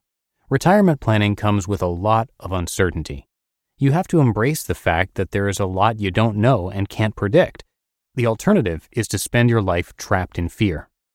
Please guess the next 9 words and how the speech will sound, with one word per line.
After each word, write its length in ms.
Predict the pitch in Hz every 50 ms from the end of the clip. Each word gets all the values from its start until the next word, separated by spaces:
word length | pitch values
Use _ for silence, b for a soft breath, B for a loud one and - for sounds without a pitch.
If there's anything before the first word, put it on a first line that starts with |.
| _ _ _ _
That 240 | 127 143 160 190 -
fear 520 | _ _ _ - 202 175 98 71 76 87 -
can 200 | - 107 101 98
prevent 300 | - 104 104 117 117 110
you 140 | 110 107 101
from 440 | - - 104 101 98 95 92 90
leaving 240 | 92 107 110 117 113
your 140 | 104 98 92
career, 460 | - - 98 104 110 90 71 - -